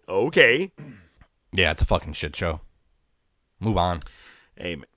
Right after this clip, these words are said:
Speaker 1: you cannot win 'em all. But right now, for
Speaker 2: <laughs> Can't win
Speaker 1: full
Speaker 2: any
Speaker 1: gear,
Speaker 2: of 'em.
Speaker 1: we do have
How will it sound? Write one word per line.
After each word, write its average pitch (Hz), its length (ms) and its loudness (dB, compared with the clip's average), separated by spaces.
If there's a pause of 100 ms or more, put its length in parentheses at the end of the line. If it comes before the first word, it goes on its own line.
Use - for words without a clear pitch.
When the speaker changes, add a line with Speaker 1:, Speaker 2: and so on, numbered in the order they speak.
(260)
Speaker 1:
you 101 140 -8
cannot 117 440 4
win 113 120 0
'em 101 120 0
all. 87 220 -2
But 104 280 -2
right 127 200 2
now, 123 280 6
for 113 480 2
Speaker 2:
<laughs> - 40 -10
Can't 107 180 -4
win 87 60 -6
Speaker 1:
full 135 120 6
Speaker 2:
any 135 160 2
Speaker 1:
gear, - 160 4
Speaker 2:
of - 60 2
'em. - 40 -2
Speaker 1:
we 107 80 -2
do 107 180 -2
have 107 500 2